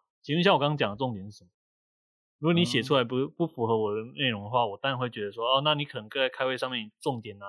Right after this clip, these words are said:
Speaker 1: 捏就不，不对。”对，所以，所以其实，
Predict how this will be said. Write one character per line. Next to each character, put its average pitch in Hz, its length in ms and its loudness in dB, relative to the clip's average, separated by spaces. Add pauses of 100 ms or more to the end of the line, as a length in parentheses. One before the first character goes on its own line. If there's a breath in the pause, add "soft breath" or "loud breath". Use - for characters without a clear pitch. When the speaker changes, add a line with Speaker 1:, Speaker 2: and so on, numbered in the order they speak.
Speaker 1:
捏 113 120 -8
就 113 120 -10
不， - 60 -20 (220)
不 110 120 -14
对。” 104 260 -4 (280 soft breath)
对， 110 280 0
所 240 180 4
以， 185 220 4
所 247 160 2
以 208 60 4
其 196 160 -4
实， 156 500 4